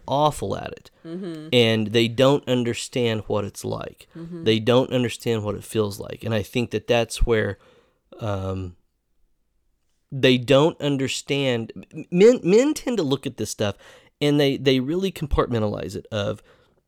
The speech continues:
Speaker 1: looking is looking. I didn't do shit. I didn't touch her.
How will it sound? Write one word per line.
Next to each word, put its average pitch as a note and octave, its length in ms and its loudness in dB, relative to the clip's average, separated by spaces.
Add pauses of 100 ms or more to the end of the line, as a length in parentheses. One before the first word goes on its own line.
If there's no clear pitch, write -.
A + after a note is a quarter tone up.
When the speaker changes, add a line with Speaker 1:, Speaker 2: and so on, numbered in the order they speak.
(960)
Speaker 1:
looking D#3 340 0
is A2+ 100 -4
looking. B2+ 340 -6 (460)
I - 40 -2
didn't D3 160 2
do B2 80 0
shit. - 420 -6 (380)
I C3 60 0
didn't - 260 -2
touch - 280 -4
her. G2+ 180 -2